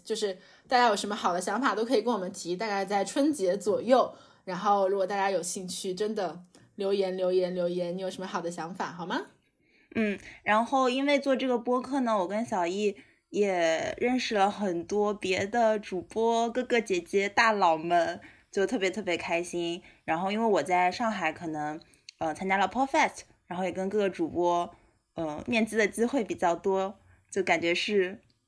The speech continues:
Speaker 2: 追星女孩的追星现场。嗯，就也特别感谢各位主播前辈们，就对我们的
Speaker 1: 对我们的关照还有帮助，对。然后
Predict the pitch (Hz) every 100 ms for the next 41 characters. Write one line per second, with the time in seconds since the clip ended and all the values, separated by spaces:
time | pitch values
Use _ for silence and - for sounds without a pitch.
0 | _ _ 262 262 269 269 220 196 202 185
1 | 170 202 196 185 208 349 302 320 330 294
2 | 247 262 208 - - _ _ _ _ -
3 | 180 170 - _ 240 240 208 190 220 233
4 | 220 208 170 - 202 180 - _ _ _
5 | _ 226 202 190 180 175 165 156 180 180
6 | 180 196 _ _ _ - 220 175 208 208
7 | 180 165 87 - _ _ - 180 - 262
8 | 226 214 202 233 226 214 185 185 - _
9 | _ _ - 240 247 262 269 226 202 185
10 | 185 185 175 185 190 202 202 202 185 156
11 | 175 180 175 _ _ 185 160 175 _ _
12 | _ 185 175 240 220 208 185 170